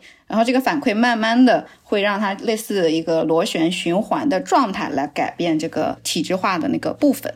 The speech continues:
嗯，就是我们想去改变的部分。所以像上周的时候我说那个小孩那个上西哲课的时候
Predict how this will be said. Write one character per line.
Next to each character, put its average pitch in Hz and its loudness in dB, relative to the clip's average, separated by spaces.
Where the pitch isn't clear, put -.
嗯， 330 -2
就 - -4
是 175 0
我 170 0
们 160 2
想 160 -4
去 165 -2
改 151 -4
变 226 -2
的 190 -4
部 226 0
分。 - -8
所 - 0
以 262 0
像 220 0
上 233 0
周 233 2
的 226 0
时 208 0
候 180 4
我 170 2
说 180 0
那 180 0
个 98 -2
小 156 -2
孩 147 -2
那 175 0
个 180 -2
上 190 -2
西 185 -4
哲 185 0
课 226 0
的 170 2
时 160 -4
候 160 0